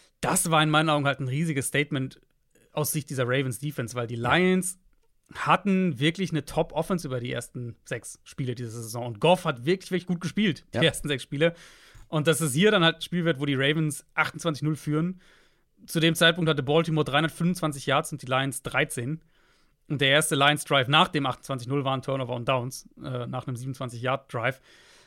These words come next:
Speaker 1: Enormes Statement aus Ravens Sicht, enormes Statement eben aber auch genau dahin, ich hab's ja eben schon in diesen Topf reingeworfen, dass Baltimore ein Team ist, das Spiele auf verschiedenen Wegen gewinnen kann. Und das wird,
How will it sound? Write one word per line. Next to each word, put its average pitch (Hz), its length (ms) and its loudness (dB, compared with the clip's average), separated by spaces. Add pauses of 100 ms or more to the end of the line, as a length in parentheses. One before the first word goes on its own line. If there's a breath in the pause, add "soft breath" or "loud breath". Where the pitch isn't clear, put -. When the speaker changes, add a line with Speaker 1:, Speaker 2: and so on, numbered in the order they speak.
(380 soft breath)
Speaker 1:
Enormes 185 520 6
Statement 170 340 4
aus 139 120 -2
Ravens 160 280 4
Sicht, 156 240 2
enormes 156 360 2
Statement 160 360 0
eben 165 180 -4
aber 151 240 0
auch 208 300 2
genau 175 340 4
dahin, 180 380 6
ich 170 80 0
hab's 165 120 0
ja 160 80 2
eben 165 160 0
schon 165 100 0
in 156 60 -2
diesen 151 160 -4
Topf 160 200 -2
reingeworfen, 151 640 0 (540 soft breath)
dass 143 160 0
Baltimore 190 520 4
ein 180 60 -2
Team 170 260 0
ist, 151 200 -4
das 131 240 -2 (120)
Spiele 165 640 2
auf 139 100 -2
verschiedenen 160 720 -2 (400)
Wegen 139 420 -2
gewinnen 123 300 -4
kann. 113 200 -10
Und 117 160 -10
das 131 240 -2
wird, 170 180 0